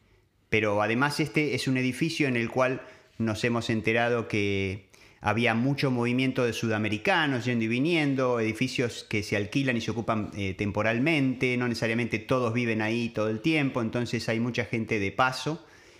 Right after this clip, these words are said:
y hay muchas historias que hemos estado leyendo sobre el fin de semana donde efectivamente eran personas que venían por primera vez, es, o sea, historias terribles. Y bueno, con ese mal clima generado por la tragedia,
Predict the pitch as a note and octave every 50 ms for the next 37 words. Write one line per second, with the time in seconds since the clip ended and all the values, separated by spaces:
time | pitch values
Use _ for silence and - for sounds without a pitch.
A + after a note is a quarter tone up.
0 | - - - A#2 A2 G#2+ G#2+ G#2+ G#2+ G#2 G#2 F2+ G2 A2 A2+ A#2+ A2+ A2 A#2 A#2+
1 | - B2 - A#2+ G#2 - - A#2+ A#2+ A#2+ A#2+ A2+ - - A2 G#2 G#2+ A2 G#2+ -
2 | G#2+ G2 - A2 G#2+ G#2+ G2+ G2 A#2 A2+ A2 G#2 G#2 G2 - G#2 G2 G2 F#2+ F#2
3 | F#2+ F#2+ - - G#2 G2+ G2+ - A2 G#2+ G#2 A#2 B2+ B2 A2 G2 - - - -
4 | - - - _ - - F#2+ G#2 G2+ G2 F#2+ F2+ F#2+ F#2 F2+ E2+ E2 F2 - -
5 | _ - - - _ _ _ - - F#2+ - G2 F#2 - B2+ A#2 B2+ D#3+ C#3+ A2
6 | - G#2+ G2 G#2 G#2+ G#2 G2+ - G#2+ G#2 - B2 B2 A2+ - A#2 G#2 G#2+ A2 A2+
7 | G#2+ G2+ - G2+ F#2 - G2 G2 G2+ G2 G2 G#2 B2 C#3+ D3+ D#3 D#3 D3+ C#3+ D3
8 | - A2+ G2+ - - F2+ - - A2+ G#2 G#2 - A#2+ G2+ - - C#3 C3 C3 A#2+
9 | - - B2 A2+ A#2 C3 C#3+ C#3 B2+ B2 B2+ C#3 D#3+ D#3 - - - - - -
10 | - - - B2+ C3 B2 A2+ A2+ A2+ - - - - - - - _ _ _ _
11 | _ _ - - D3 D3 D#3+ F#3 G#3 G3+ - - F#3+ E3+ D#3+ D3+ D3 C#3 C#3 -
12 | - - - - B2 A#2+ C3 C3 B2+ B2+ A#2+ - - C#3+ D3 D#3 C#3 B2 A2+ A2
13 | - B2 A2+ A2+ A2 A#2+ B2 B2 B2 A#2 F#2+ A2+ G#2+ A2 A2 A2 A#2+ A#2 G#2+ -
14 | - C#3 C#3+ D3+ D#3 D#3 D#3+ E3 - - -